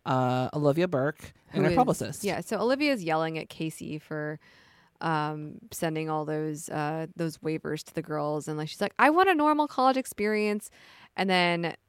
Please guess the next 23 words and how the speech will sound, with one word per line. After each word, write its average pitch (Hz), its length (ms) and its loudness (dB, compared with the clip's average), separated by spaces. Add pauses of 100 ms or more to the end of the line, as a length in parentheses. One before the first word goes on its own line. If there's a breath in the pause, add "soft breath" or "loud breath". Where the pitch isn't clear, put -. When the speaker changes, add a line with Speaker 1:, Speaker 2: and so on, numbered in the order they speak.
(180)
Speaker 2:
um, 170 240 2
Serena 202 260 0
overhears 170 500 -2
this, - 220 -10
and, 170 120 -8
like, 165 140 -4 (260 loud breath)
there's 233 200 4
just 269 220 -6
paparazzi, 175 920 6
like, 156 260 -2
lined 175 440 2
up 170 140 -2
outside 165 460 0
the 170 100 0
restaurant, 156 600 -4
like, 160 200 -8
waiting 165 380 -4
to 165 60 -8
take 160 140 -6
a 160 60 -4
picture 156 320 -6
of 151 80 -4
her. 156 220 -6